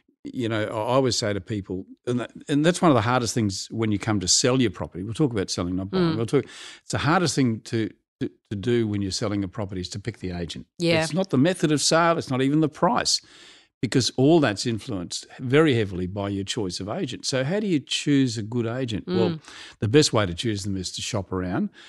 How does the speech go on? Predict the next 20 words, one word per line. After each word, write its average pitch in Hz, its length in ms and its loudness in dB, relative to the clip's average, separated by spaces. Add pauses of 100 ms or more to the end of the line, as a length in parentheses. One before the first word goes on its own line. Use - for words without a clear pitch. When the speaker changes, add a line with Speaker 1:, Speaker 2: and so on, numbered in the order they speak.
(180)
Speaker 1:
and 110 120 -2
ask 110 300 -2
them 95 260 -2
a 98 80 -4
series 101 440 -2
of 101 100 -16
questions - 760 -6 (100)
that, 117 220 -2 (120)
that 117 160 -2
I 110 180 0
freely 151 500 6
give 120 220 4
out, 107 180 2
and 95 80 -8
I'm 90 80 -4
happy 107 220 -4
to 104 60 0
give 104 160 -4
it 101 100 -8
to - 80 -16